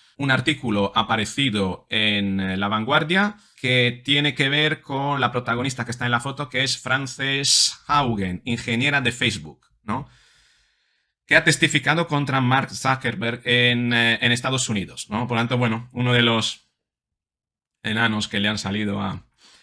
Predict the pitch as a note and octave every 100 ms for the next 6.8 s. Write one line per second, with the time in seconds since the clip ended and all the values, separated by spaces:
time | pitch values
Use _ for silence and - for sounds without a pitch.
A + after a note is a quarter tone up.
0 | _ _ - A#2 A#2 B2 G#2+ A#2 A2+ B2+
1 | A2+ A#2 - A2+ A2 B2 A#2 - D#3 D3+
2 | D#3+ E3+ E3+ D3 C3+ B2 B2+ C#3 F3 A2+
3 | - B2+ D#3 D#3+ D3+ A#2+ - G2+ C#3 D3
4 | - A2+ - G#2 A2 A2+ G#2+ G#2+ A2 A#3
5 | A2 A2+ A#2+ A#2 G#2 G2 G2+ G#2+ G#2 G#2+
6 | A2 - A2 A2 A2 - - A2